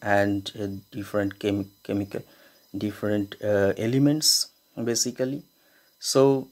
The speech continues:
uh, yeah, it's, uh, like, that's why we are called life is chemistry, right? So enjoy our channel. I hope that you will like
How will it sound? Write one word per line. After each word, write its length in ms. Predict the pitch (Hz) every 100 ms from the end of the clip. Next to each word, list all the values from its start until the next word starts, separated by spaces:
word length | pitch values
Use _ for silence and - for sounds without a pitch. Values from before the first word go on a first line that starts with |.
| -
uh, 260 | - 50 50
yeah, 360 | - 90 - -
it's, 460 | - - - -
uh, 200 | - - - -
like, 320 | 123 123 117 - _ _
that's 440 | 92 110 127 - 139
why 260 | 135 117 -
we 160 | 113
are 140 | 120 117
called 440 | - 113 110 101 -
life 380 | 110 110 110 -
is 160 | -
chemistry, 520 | - 107 107 - - 98
right? 260 | 110 120 - _ _ _ _ _ _ -
So 460 | - 104 104 107 -
enjoy 420 | 123 131 151 147
our 160 | 131 117
channel. 500 | - 117 117 117 -
I 120 | 113
hope 300 | 98 104 101
that 280 | 104 101 - -
you 80 |
will 100 | 104
like 320 | 101 110 135